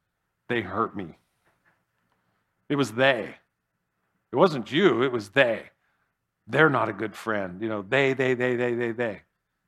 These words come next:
You know, and, and you go, "Man, I, I wish, I wish I could find a good friend." As you see, it's, we're, we're consumers. That, that was your first thought. "I,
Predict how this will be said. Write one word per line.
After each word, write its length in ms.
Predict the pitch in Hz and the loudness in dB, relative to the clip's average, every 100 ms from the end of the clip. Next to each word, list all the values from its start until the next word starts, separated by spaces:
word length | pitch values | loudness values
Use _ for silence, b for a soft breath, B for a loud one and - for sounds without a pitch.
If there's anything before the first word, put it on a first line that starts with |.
| _ | _
You 100 | - | -14
know, 160 | 101 95 - _ _ _ _ _ _ | -14 -14 -20 _ _ _ _ _ _
and, 220 | 127 120 | -6 -4
and 100 | 120 120 | -2 -2
you 80 | 117 | -2
go, 160 | 107 | -2
"Man, 180 | 110 123 | -2 -2
I, 160 | 110 113 | -2 -6
I 80 | - | -8
wish, 420 | 107 135 127 - _ _ _ | -6 -6 -6 -12 _ _ _
I 60 | 127 | 6
wish 280 | 151 170 | 6 6
I 140 | 143 160 | 4 2
could 180 | 151 - | 0 -2
find 320 | 123 113 107 | -2 -2 -4
a 40 | |
good 220 | 95 104 | -6 -10
friend." 420 | - 104 104 110 113 _ _ _ _ _ _ _ | -8 -6 -6 -8 -12 _ _ _ _ _ _ _
As 160 | 123 123 | -8 -4
you 180 | 131 110 | -6 -6
see, 200 | - 135 | -4 -4
it's, 160 | 127 | -4
we're, 320 | - 120 127 104 101 | -8 -2 -2 -4 -6
we're 200 | 120 113 _ | -6 -6 _
consumers. 760 | 127 117 175 196 113 - - - _ | -8 4 6 6 2 -6 -18 -20 _
That, 160 | 123 123 | -6 2
that 140 | 135 | 4
was 80 | 147 | 4
your 80 | 127 | 0
first 300 | - 165 - | 0 0 4
thought. 220 | 180 123 | 2 2
"I, 140 | 120 | -2